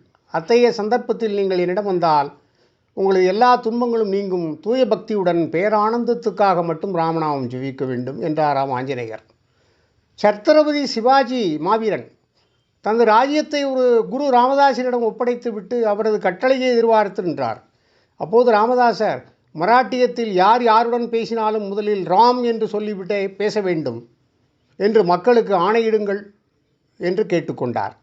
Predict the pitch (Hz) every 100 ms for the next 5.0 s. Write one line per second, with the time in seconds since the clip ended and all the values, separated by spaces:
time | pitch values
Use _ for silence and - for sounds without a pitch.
0 | _ _ _ _ _ _ _ - 180 247
1 | 277 285 277 269 240 233 254 240 233 226
2 | 214 233 233 220 208 208 202 190 196 185
3 | 151 113 131 _ _ _ _ 208 233 220
4 | 220 240 262 247 226 196 180 170 -